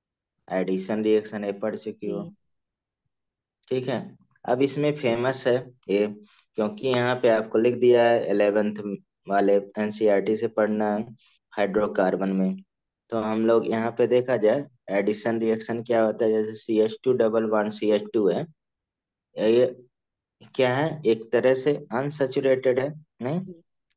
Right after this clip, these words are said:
Speaker 1: Double bond, triple bond आ जाता है अनसैचुरेटेड। और ये single bond में किसी तरह से हो जाए, जैसे मान लीजिए सीएच थ्री सीएच थ्री हो जाए,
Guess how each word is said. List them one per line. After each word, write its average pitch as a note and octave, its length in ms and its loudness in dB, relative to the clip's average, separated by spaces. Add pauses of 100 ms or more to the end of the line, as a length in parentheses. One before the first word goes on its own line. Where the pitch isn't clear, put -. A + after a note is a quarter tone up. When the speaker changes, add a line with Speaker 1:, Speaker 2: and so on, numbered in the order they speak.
(200)
Speaker 1:
Double G#2+ 280 2
bond, A2 360 0
triple A2 300 -2
bond G#2+ 300 -2
आ G#2+ 100 4
जाता G#2 260 0
है G#2 60 2
अनसैचुरेटेड। A#2 800 -2 (480)
और B2+ 180 4
ये D3+ 100 6
single D3 500 0
bond B2 320 2
में B2+ 220 -4
किसी B2+ 280 -2
तरह A2+ 280 2
से A2 160 -2
हो G2 200 2
जाए, E2+ 220 -2 (760)
जैसे A2+ 200 -2
मान A#2 240 0
लीजिए A2+ 240 2
सीएच A2 440 -2
थ्री B2 180 -2
सीएच A2 420 -4
थ्री B2 120 2
हो G2+ 160 2
जाए, E2 260 -2